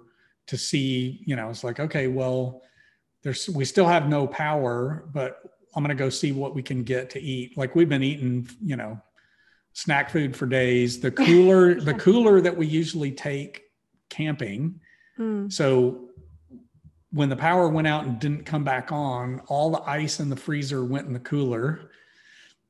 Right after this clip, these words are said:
Speaker 1: And then things like sandwich meats and stuff, you know, went in there. So we, we had a few things that needed refrigeration, and we could just,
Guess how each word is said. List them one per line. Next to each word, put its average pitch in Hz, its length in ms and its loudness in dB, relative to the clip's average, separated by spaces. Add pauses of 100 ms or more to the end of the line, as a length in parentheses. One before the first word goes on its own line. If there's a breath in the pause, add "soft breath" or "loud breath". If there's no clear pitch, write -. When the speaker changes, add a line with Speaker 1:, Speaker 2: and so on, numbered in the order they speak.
(140)
Speaker 1:
And 135 180 0
then 131 540 -2 (240)
things 147 320 0
like 143 160 -2
sandwich 160 480 2
meats 147 300 2
and 135 120 0
stuff, 139 520 -4 (140)
you 156 120 0
know, 131 100 0
went 135 240 0
in 127 140 0
there. 123 320 -2
So - 160 -4
we, 147 340 2 (540 loud breath)
we 143 160 -2
had 143 220 -2
a - 40 0
few 208 320 4
things 175 500 2
that 151 220 -6
needed 147 380 -2
refrigeration, 135 840 -2
and 127 160 -2
we 123 100 0
could 131 200 -4
just, 143 420 -6